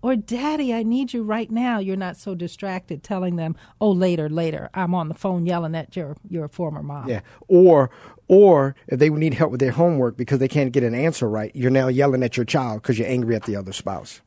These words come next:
Speaker 1: And Vance, you're absolutely right about that. And even the little clues that they're gonna give you, because often children will say something, but their body language tells you something different.
Speaker 2: Oh, my.
Speaker 1: "Oh, yeah, I'm fine." But, you know, looking at their body,
Speaker 2: Yeah.
Speaker 1: they're slumped over. They're not really fine.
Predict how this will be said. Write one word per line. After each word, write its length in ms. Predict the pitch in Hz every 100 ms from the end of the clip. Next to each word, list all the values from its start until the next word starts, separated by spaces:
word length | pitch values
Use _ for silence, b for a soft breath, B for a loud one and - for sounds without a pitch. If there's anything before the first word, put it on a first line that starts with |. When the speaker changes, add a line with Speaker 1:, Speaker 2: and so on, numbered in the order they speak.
| -
Speaker 1:
And 420 | 277 427 294 214
Vance, 400 | 175 240 302 -
you're 100 | 247
absolutely 480 | 220 269 - 254 220
right 200 | 220 330
about 280 | 254 208 202
that. 180 | 214 208
And 140 | 220
even 320 | 294 349 370 262
the 100 | 226
little 380 | 226 285 339
clues 520 | - - 294 339 349 -
that 140 | 247
they're 120 | 247
gonna 240 | 240 233 226
give 240 | 262 294
you, 120 | 254
because 320 | 196 208 233 -
often 360 | 254 - 311 247
children 460 | - 254 226 208
will 100 | 175
say 340 | - - 190 233
something, 520 | - 277 277 339 349 b b -
but 120 | -
their 80 | 151
body 340 | 127 147 170
language 520 | 180 160 156 156 143 -
tells 280 | 180 160
you 60 | 151
something 440 | - 151 170 233 214
different. 380 | 165 - 123 -
Speaker 2:
Oh, 120 | 104
my. 200 | 92 - -
Speaker 1:
"Oh, 180 | 311
yeah, 320 | 311 320 330 311
I'm 160 | 294 330
fine." 600 | - 302 302 311 330 277
But, 200 | 220 247
you 80 | 254
know, 200 | 247 220
looking 320 | 220 - 247
at 80 | 226
their 140 | 214
body, 300 | 202 208 220
Speaker 2:
Yeah. 60 | -
Speaker 1:
they're 140 | 175
slumped 480 | - - 220 226 -
over. 320 | 214 214 214
They're 160 | 202 196
not 300 | 240 320 262
really 240 | 269 262
fine. 460 | - 285 294 165